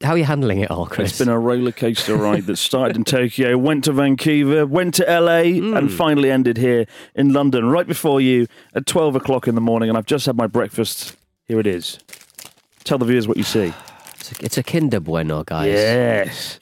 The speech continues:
Speaker 1: I mean, he's got a Kinder Bueno and he's got a one pound fifty Walker's Ready Salted grab bag. So, I
Speaker 2: Lunch
Speaker 1: mean,
Speaker 2: done.
Speaker 1: I mean, <laughs>
Speaker 2: Did you know a Kinder Bueno has,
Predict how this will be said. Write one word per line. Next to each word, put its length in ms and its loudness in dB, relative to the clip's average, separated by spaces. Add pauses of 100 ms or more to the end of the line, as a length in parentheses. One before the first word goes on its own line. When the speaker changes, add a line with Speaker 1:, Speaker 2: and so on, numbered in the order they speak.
(120)
Speaker 1:
I 60 -2
mean, 220 0
he's 120 -2
got 180 0
a 60 0
Kinder 200 0
Bueno 240 0
and 80 0
he's 100 -4
got 160 -2
a 20 -2
one 220 0
pound 180 -2
fifty 340 -4
Walker's 640 -2
Ready 220 0
Salted 340 -2
grab 260 -4
bag. 200 -2 (800)
So, 380 -2
I 20 0
Speaker 2:
Lunch 160 0
Speaker 1:
mean, 180 0
Speaker 2:
done. 280 -2
Speaker 1:
I 60 0
mean, 260 0
<laughs> 40 -4 (1500)
Speaker 2:
Did 180 0
you 60 0
know 160 2
a 40 -2
Kinder 280 -2
Bueno 500 0
has, 600 -2